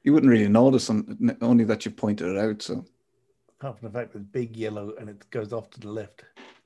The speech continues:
Speaker 1: And this is a podcast, so nobody will really see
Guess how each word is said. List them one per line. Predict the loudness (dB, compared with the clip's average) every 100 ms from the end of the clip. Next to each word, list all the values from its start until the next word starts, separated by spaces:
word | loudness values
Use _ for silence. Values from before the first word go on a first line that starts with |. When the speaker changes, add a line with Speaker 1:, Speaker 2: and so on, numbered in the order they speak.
| _ _ _ -20 -20 -10 0
Speaker 1:
And | 4
this | 4
is | 0 -6
a |
podcast, | 0 2 2 -2 -4
so | -4
nobody | -2 -2 -2 -4
will | -4
really | -4 -6 -8 -10
see | -8 -6 -6 -8